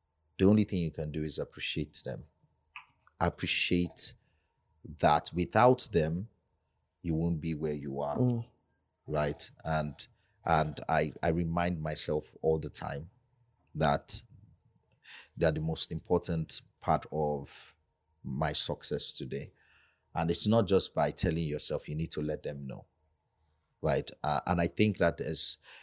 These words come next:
Speaker 1: there's nothing you cannot achieve if you have people who are beyond your employees and they are ready to fight this struggle with you, right? Uh, there are, there are things that other companies today would fight around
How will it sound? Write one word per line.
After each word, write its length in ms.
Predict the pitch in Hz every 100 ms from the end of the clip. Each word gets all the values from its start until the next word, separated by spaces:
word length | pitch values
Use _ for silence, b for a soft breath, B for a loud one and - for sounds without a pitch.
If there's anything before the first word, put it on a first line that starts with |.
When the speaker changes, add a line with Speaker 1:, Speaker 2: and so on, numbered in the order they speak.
| B
Speaker 1:
there's 180 | 92
nothing 260 | 101 104 110
you 100 | 90
cannot 380 | - 82 85 78
achieve 440 | - 80 82 117 - - _ _ _ _ _ _ _ -
if 180 | - -
you 100 | 87
have 300 | 82 - -
people 480 | - 80 - 78 -
who 380 | 85 80 76 67 _ B B
are 180 | 78 73
beyond 560 | 69 71 73 82 82
your 120 | 80 73
employees 680 | 71 - 73 71 73 71 -
and 280 | 71 73 69
they 200 | 73 73
are 80 | 73
ready 280 | 76 73 76
to 380 | - 65 65 58 _ _ _ _
fight 380 | - 80 80 -
this 140 | 80
struggle 440 | - - 78 71 69
with 300 | 62 - -
you, 180 | 65 - b b b b b
right? 300 | - 67 - - _ _ _
Uh, 140 | - 65
there 200 | 76 95
are, 100 | 87
there 180 | 82 98
are 40 |
things 320 | - 113 107
that 200 | 95 92 - 95
other 200 | 98 92
companies 640 | - 98 82 82 80 -
today 500 | - 87 78 82 78 - -
would 200 | 80 76
fight 460 | - 90 82 82 - -
around 640 | 80 82 80 80 78